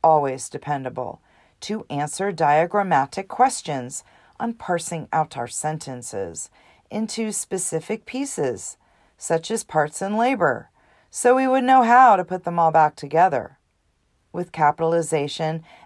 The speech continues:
and punctuation all in proper places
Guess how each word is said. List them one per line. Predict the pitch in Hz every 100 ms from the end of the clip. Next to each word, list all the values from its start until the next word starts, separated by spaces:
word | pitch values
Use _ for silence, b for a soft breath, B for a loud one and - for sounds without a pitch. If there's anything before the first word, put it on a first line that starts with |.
| B
and | 165
punctuation | - 147 147 165 151 139 147 170 160 165 160 b b b
all | 156 151 165
in | 165
proper | - 160 160 151
places | - 160 160 160 180 202 196 -